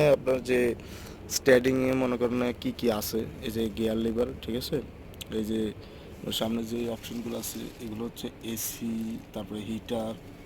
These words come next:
হ্যাঁ, লাইটের যে অপশনগুলো আছে, এই যে লাইটের অপশন, আহ, আপনার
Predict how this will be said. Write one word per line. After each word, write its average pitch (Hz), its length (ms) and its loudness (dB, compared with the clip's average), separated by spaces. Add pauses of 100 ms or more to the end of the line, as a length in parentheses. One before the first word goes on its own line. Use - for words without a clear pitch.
(140)
হ্যাঁ, 147 160 2 (120)
লাইটের 110 420 -4 (100)
যে 117 140 -4
অপশনগুলো 113 440 -6 (120)
আছে, 117 160 -8 (720)
এই 107 100 -6
যে 117 80 0 (120)
লাইটের 113 400 -4 (100)
অপশন, 113 320 -8 (100)
আহ, 110 80 -10 (1400)
আপনার 104 240 -8